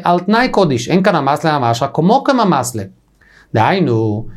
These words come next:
כשיראו כולם שהבעל הראשון מחזיר אותה, אז יאמרו, "נכון ששמענו שאדם אחר קידש אותה, אז לכאורה, איך הוא קידש אותה כיוון שהראשון גירש אותה?" לא. יאמרו, "נכון שבעלה לפני שיצא לחוץ לארץ גירש אותה.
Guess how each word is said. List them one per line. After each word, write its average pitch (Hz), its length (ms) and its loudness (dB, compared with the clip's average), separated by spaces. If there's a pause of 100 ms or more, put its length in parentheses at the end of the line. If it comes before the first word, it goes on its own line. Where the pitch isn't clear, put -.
(160)
כשיראו 131 500 2
כולם 175 380 2
שהבעל 147 380 0
הראשון 156 380 0
מחזיר 123 340 2
אותה, 107 300 0 (880)
אז 117 180 4
יאמרו, 156 300 4
"נכון 143 320 0
ששמענו 143 580 0
שאדם 127 400 0
אחר 135 200 -2
קידש 117 400 -2
אותה, 120 220 0 (480)
אז 135 200 0
לכאורה, 131 800 2 (280)
איך 139 100 0
הוא 160 140 0
קידש 143 300 2
אותה 139 140 0
כיוון 123 240 0
שהראשון 139 480 -2
גירש 127 360 2
אותה?" 120 240 0 (500)
לא. 185 260 2 (380)
יאמרו, 143 680 2 (220)
"נכון 151 300 0
שבעלה 160 440 2
לפני 160 260 0
שיצא 151 260 -2
לחוץ 151 340 -2
לארץ 127 240 0
גירש 113 300 2
אותה. 92 160 -4